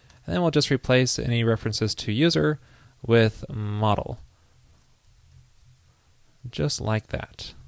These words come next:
And we can reload our page here just to make sure this all works, and it does. And our template is a lot cleaner here.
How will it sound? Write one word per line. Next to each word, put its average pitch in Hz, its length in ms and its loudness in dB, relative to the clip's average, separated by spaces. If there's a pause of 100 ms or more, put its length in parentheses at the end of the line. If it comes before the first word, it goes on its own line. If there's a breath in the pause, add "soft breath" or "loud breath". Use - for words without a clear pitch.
(1300)
And 123 80 0
we 135 100 4
can 127 120 2
reload 143 280 8
our 131 120 8
page 156 320 4
here 185 180 2
just 135 180 -2
to 123 80 -4
make 127 180 2
sure 135 220 2
this 127 160 2
all 127 140 6
works, - 400 0 (100)
and 143 220 2
it 156 100 0
does. 170 420 2 (360 soft breath)
And 127 180 0
our 131 100 6
template 196 460 2
is 135 140 0
a - 20 2
lot 180 240 0
cleaner 127 300 -2
here. - 240 -4